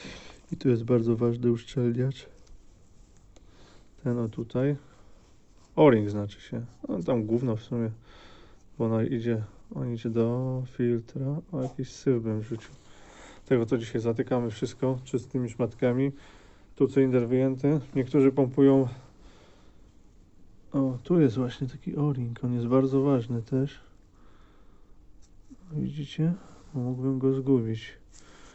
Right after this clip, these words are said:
Choć on jest, kurde, zmęczony już życiem. Nie wiem, czy nie pojadę go kupić. No, on dostał, bo on musi iść tutaj. Aha, i ciśnienie tu daje, może by wypluwało i dlatego nie ma siły.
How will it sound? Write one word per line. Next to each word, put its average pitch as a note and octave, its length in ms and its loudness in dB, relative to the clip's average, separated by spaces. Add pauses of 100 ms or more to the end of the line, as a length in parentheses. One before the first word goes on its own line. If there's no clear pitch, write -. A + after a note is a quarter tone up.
(500)
Choć D#3+ 140 -8
on D3 120 0
jest, C3+ 160 -2
kurde, D3 340 0
zmęczony B2 500 0
już G#2 140 -2
życiem. A2 500 -4 (1900)
Nie B2+ 100 0
wiem, B2 120 0
czy - 140 -6
nie A2+ 80 0
pojadę A#2 320 0
go G#2+ 140 -4
kupić. A#2 520 -8 (1700)
No, A#2 120 0
on A2+ 300 -2
dostał, A2+ 420 -2
bo A2+ 180 -8
on C3+ 180 -6
musi C#3 240 -6
iść B2+ 340 -4 (920)
tutaj. G#2+ 480 0 (180)
Aha, A2+ 360 -2 (120)
i A#2 40 -10
ciśnienie A#2+ 520 -4
tu A#2 140 -10
daje, A2+ 260 0
może A2 240 -4
by A2 140 -2
wypluwało A2+ 600 -2
i G#2 40 -4
dlatego A2 400 -6
nie A2 100 -6
ma A2 120 -6
siły. A#2 420 -2